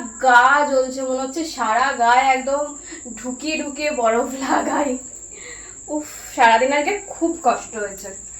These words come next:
কিন্তু খুব এনজয় করে কাজ করেছি আজকে আমরা সবাই মিলে। সুন্দর টিম ছিল, সুন্দর মানুষজনরা ছিল, খুব সাপোর্টিভ, সুন্দরভাবে কাজ হয়েছে। Thank you so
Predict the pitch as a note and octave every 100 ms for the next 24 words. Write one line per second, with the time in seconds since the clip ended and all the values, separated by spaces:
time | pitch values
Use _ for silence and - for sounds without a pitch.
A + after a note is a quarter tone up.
0 | - - F#4+ A4 A4 A#4+ A#4 - - -
1 | - - D#4 D#4 E4+ F4 F#4 F4 F4+ A3
2 | A#3+ - A#3+ A#3+ A#3+ G3+ F#3+ G#3 G3 G3+
3 | G#3+ F#3 F#3+ G3 F#3 G#3 - - - -
4 | - - - - - - - - - -
5 | - - - - - - - C#4+ C#4+ D4+
6 | D#4 E4+ D4+ E4 - F4 E4+ G4+ - -
7 | - - F4 F4 F#4 G#4 G4+ D#4 E4 F#4+
8 | D4+ G4+ G4 G4 F#4+ - F#4 E4+ F4+ A#4
9 | - - C#5+ - - G4+ - D#4+ C4+ D#4
10 | D#4 E4 G#4 G#4+ - D4+ C#4+ D4 D#4+ E4+
11 | D#4+ E4 D4+ C4 C4 D4+ D4+ F4 D4+ C4+
12 | C#4+ E4 D#4+